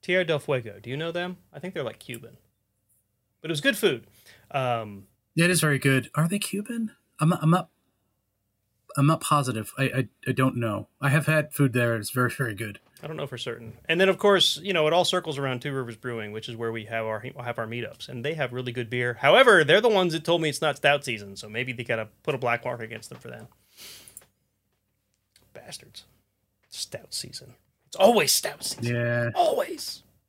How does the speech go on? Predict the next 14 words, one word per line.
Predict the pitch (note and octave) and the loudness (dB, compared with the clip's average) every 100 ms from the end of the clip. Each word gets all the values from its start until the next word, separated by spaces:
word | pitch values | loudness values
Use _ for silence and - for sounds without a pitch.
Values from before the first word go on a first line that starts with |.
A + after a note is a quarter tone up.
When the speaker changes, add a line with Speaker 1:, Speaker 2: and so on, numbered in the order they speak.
| - | -16
Speaker 1:
<laughs> | - - - - - _ _ _ _ _ _ _ _ _ _ _ _ _ _ | -14 -16 -14 -14 -16 _ _ _ _ _ _ _ _ _ _ _ _ _ _
Anyway, | C#3 A#2 G2+ - _ _ - - - | -6 -6 -10 -20 _ _ -12 -2 4
I'm | |
gonna | E3+ F#3 | 6 8
add | F3+ | 10
that | F3 D#3+ | 8 6
to | |
the | D#3 | 2
notes. | C#3+ A#2 | 2 0
So | - C#3 | -2 -2
anybody | C#3+ C#3+ C#3 | 0 0 0
wants | C3+ C3 | -2 -6
to | - C#3 B2+ A#2+ | -6 -4 -4 -6
participate, | A#2+ C3 D3 - D3+ C#3 | -6 -6 -6 0 0 0